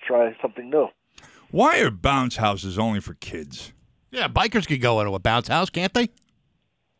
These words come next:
Speaker 1: Well, as long as they take their boots off, absolutely.
Speaker 3: Yeah,
Speaker 2: Yeah,
Speaker 3: right,
Speaker 2: yeah.
Speaker 3: yeah.
Speaker 2: I mean, there should be a time when you clear the kids out and you <laughs> do an adult-only bounce house.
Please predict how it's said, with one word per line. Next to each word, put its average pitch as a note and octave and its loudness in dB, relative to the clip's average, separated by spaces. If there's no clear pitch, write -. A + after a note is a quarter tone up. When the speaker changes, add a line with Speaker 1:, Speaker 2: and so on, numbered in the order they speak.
Speaker 1:
Well, A#3 4
as G#3 6
long F#3+ 8
as E3+ 4
they F#3 4
take D#3 -2
their C#3 2
boots F3 0
off, E3 8
absolutely. D3 2
Speaker 3:
Yeah, C4+ 4
Speaker 2:
Yeah, - -2
Speaker 3:
right, D4+ 0
Speaker 2:
yeah. - 4
Speaker 3:
yeah. D3+ 2
Speaker 2:
I D#3+ -2
mean, A#3+ -2
there F#3 -4
should F#3 -6
be A3+ 2
a F#3 2
time A#3 0
when G#3+ -4
you E3 -2
clear B3+ -4
the A3 2
kids F#3 -2
out F#3+ 2
and C#3 0
you C#3 2
<laughs> - -2
do D3+ 0
an E3+ 0
adult-only E3+ 0
bounce B2+ -2
house. F#2 -6